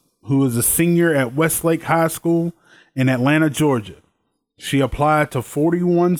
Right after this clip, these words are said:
colleges, and all of her applications, her transcript, her S A T fees were waived. Out of the forty-one colleges she applied to, she was accepted to thirty-three of them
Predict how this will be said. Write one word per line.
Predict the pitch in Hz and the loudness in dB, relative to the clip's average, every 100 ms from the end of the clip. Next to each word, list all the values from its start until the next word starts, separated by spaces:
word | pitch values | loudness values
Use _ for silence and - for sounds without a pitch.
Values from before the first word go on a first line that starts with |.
| - | -6
colleges, | - 160 135 120 113 123 - _ _ _ _ _ _ _ _ _ _ | -4 0 2 0 -2 -6 -8 _ _ _ _ _ _ _ _ _ _
and | 139 131 | -4 -2
all | - 156 175 | 0 0 2
of | 175 | 0
her | 139 156 | 0 0
applications, | 151 147 147 - 165 170 - 185 202 - _ | 0 -2 -4 -2 -2 -2 -2 -4 -6 -10 _
her | 120 | -8
transcript, | 110 - 156 165 160 - 170 175 - _ | -6 -2 0 0 -2 -4 -2 -2 -4 _
her | - 127 123 - | -8 -6 -4 -2
S | 151 - | -2 0
A | 170 | -2
T | 147 - 180 | -2 -4 -4
fees | 151 139 123 127 120 _ _ _ - | -4 -4 -2 -4 -8 _ _ _ -6
were | 131 123 | -2 0
waived. | 123 147 120 98 - _ _ _ _ _ _ _ _ _ _ _ _ | 0 0 0 -4 -12 _ _ _ _ _ _ _ _ _ _ _ _
Out | 135 143 | -2 0
of | 156 | 0
the | 143 | -2
forty-one | - 175 185 180 | 0 0 2 0
colleges | 165 175 175 160 156 | 0 0 0 0 -2
she | - 156 | -2 -2
applied | 139 - 175 175 170 | -2 0 2 0 0
to, | 185 180 | -2 -2
she | - | -2
was | 156 139 | -2 -2
accepted | 135 - 165 151 151 | -2 -2 -2 -2 -4
to | - | -6
thirty-three | 131 - 143 131 - 170 185 | -4 -2 0 -2 -2 0 2
of | 190 | 0
them | 185 214 | -2 -6